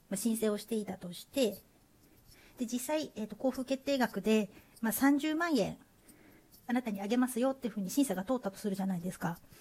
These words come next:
そうすると三十万円のうち半分は、えーと、五十パーセント半分は十五万円。なので、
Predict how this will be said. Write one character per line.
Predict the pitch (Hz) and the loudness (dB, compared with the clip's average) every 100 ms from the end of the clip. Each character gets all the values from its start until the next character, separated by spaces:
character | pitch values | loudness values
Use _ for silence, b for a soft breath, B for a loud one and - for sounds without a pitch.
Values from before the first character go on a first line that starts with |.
| B B B | B B B
そ | - | -4
う | 330 | 0
す | |
る | 349 | 2
と | 339 | 2
三 | 294 302 | 2 2
十 | 320 339 | 2 0
万 | 349 | 0
円 | 330 | 2
の | 220 | 2
う | 190 | 0
ち | 247 226 202 B B | 0 -2 -2 B B
半 | 277 269 | 2 4
分 | 277 254 | 4 0
は、 | 220 226 185 - _ | -2 -2 -4 -12 _
え | 214 | -8
ー | |
と、 | 196 | -2
五 | 208 | -2
十 | 220 | -2
パ | 240 | -6
ー | 240 | -4
セ | |
ン | 240 | -4
ト | |
半 | 185 233 226 | -4 -4 -2
分 | 226 | -2
は | 165 | -4
十 | 220 233 | -2 0
五 | 233 | 0
万 | 226 | 0
円。 | 180 160 - _ b b b | -4 -8 -14 _ b b b
な | 262 | 4
の | 247 247 | 4 4
で、 | 320 262 | 4 0